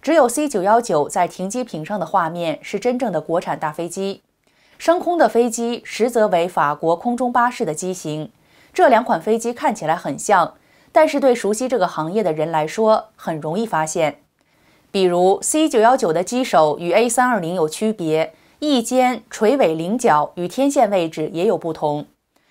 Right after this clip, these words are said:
在遭到网络评论嘲讽之后，中共媒体删除了视频，但是仍然引来了大量关于飞机试飞的嘲讽。有网民评论说：“强国连标点符号都是假的，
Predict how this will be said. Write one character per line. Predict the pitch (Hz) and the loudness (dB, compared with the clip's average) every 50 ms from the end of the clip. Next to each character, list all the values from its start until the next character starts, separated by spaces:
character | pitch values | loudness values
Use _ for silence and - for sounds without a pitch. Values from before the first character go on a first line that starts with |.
| _ _ _ | _ _ _
在 | - - 294 294 285 | 2 4 6 6 6
遭 | 294 302 302 | 6 6 6
到 | 294 277 | 6 6
网 | 233 202 190 160 165 | 6 6 6 4 4
络 | 185 220 202 | 2 0 0
评 | - - 180 175 | 0 -2 -6 -4
论 | 196 226 202 | -2 -2 -2
嘲 | - - 165 196 | 0 0 0 0
讽 | 214 226 170 160 | 2 0 -2 -2
之 | - 175 175 | -2 -4 -2
后， | 165 - 175 165 160 - - _ | 0 2 2 2 2 0 -2 _
中 | - 285 302 311 | -2 -2 0 4
共 | 311 277 233 | 4 4 4
媒 | 214 190 202 226 | 4 0 0 -2
体 | 226 196 170 165 | -2 -4 -6 -4
删 | - - 233 247 247 | 0 0 0 0 0
除 | - 165 | -2 -4
了 | 156 | -6
视 | 160 - 196 170 | -4 -4 -6 -6
频， | 160 - 165 151 151 156 - - _ _ _ _ _ _ _ | -6 -6 -6 -6 -6 -6 -8 -12 _ _ _ _ _ _ _
但 | - 294 294 | 0 0 2
是 | 294 277 | 2 2
仍 | 220 214 240 | 2 2 2
然 | 269 254 208 208 208 | 4 2 2 2 2
引 | 190 156 147 | 0 -2 -2
来 | 147 151 | 0 0
了 | 170 175 | 0 0
大 | 175 254 233 208 | 0 0 0 0
量 | 190 196 190 175 170 | 0 0 -2 -2 0
关 | - 220 208 | 0 0 0
于 | 185 180 | -2 -4
飞 | 180 - 233 233 | 0 0 0 0
机 | 226 - 233 233 | 0 -2 -6 -6
试 | 226 - 226 | -4 -4 -4
飞 | 220 220 233 | -2 -2 -2
的 | 226 185 | -2 -2
嘲 | - - 143 151 170 | -4 -2 -4 -4 -2
讽。 | - 170 151 143 - - _ _ _ _ _ _ _ _ _ - | 0 0 0 0 -2 -6 _ _ _ _ _ _ _ _ _ 2
有 | 202 214 247 | 4 4 6
网 | 247 214 180 | 6 4 4
民 | 160 165 180 | 2 -2 -6
评 | 180 - 170 170 | -6 -8 -6 -4
论 | 196 185 | -4 -4
说 | 180 - 214 220 220 226 220 - - _ _ _ _ - | -2 0 2 4 4 4 2 2 -4 _ _ _ _ -6
：“强 | - - 226 254 294 - | 0 2 2 2 2 2
国 | 269 247 247 | 4 4 4
连 | 233 220 240 | 4 4 2
标 | 240 - 294 302 | 4 4 4 4
点 | 262 202 147 156 | 4 2 -2 -4
符 | - 165 170 | -4 -6 -4
号 | 180 - 247 220 190 | 0 2 2 2 4
都 | 196 214 | 2 -2
是 | 220 220 196 | -2 -4 -4
假 | - 170 143 131 131 | -2 -2 -4 -4 -4
的， | - 156 151 147 - - | -2 0 0 0 0 -2